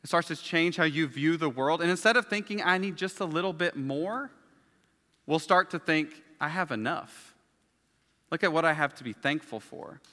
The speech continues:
It's really challenging to be a content person if all you think is, "I need a little bit more."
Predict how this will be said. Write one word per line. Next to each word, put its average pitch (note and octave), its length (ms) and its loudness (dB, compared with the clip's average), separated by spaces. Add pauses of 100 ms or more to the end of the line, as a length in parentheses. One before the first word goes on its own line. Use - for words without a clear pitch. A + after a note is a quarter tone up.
(500)
It's E3 120 0
really A3+ 180 6
challenging F#3+ 680 2
to D#3+ 140 -6
be E3 560 -2 (260)
a C#3+ 80 -4
content F3 580 0
person E3 460 -2
if C3+ 160 -6
all D#3 180 6
you D#3 200 -2
think E3 360 -2
is, C#3 120 -4
"I B2+ 80 0
need C3 180 -2
a B2 40 -6
little A#2+ 200 -2
bit A2+ 220 -6
more." F#2+ 280 -12